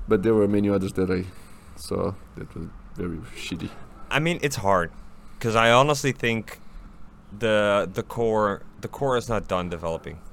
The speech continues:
Speaker 2: yet. I
Speaker 1: The
Speaker 2: mean,
Speaker 1: core, you mean Bitcoin?
Speaker 2: Yeah. Yeah, we're getting there. We're getting close. I mean, you, we
Speaker 1: You just need drive chain and that's it.
Speaker 2: No, so the, the whole point is that we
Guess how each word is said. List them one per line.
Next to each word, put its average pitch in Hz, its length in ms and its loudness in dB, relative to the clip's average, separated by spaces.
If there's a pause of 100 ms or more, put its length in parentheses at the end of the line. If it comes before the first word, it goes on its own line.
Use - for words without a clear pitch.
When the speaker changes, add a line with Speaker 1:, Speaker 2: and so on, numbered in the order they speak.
(840)
Speaker 2:
yet. 82 220 -6 (1120)
I 90 100 0
Speaker 1:
The 113 40 2
Speaker 2:
mean, 131 140 4
Speaker 1:
core, 104 240 6
you 101 80 4
mean 101 260 0 (340)
Bitcoin? 107 520 2 (420)
Speaker 2:
Yeah. 113 280 2 (1800)
Yeah, 104 220 -6 (100)
we're 139 120 -4
getting 160 360 4
there. 85 240 0
We're 107 120 -2
getting 127 220 -2
close. 107 540 -4
I 101 80 -10
mean, 107 360 -4 (580)
you, 123 260 -4
we 131 680 -2 (260)
Speaker 1:
You 262 80 4
just 175 260 4
need 156 180 6
drive 127 280 8
chain 120 240 2
and 107 300 -2
that's 104 200 -2
it. 101 260 -8 (280)
Speaker 2:
No, 135 260 4
so 131 240 4
the, 117 320 -2
the 101 140 0
whole 117 200 4
point 139 300 4
is 107 120 0
that - 180 0
we 110 240 2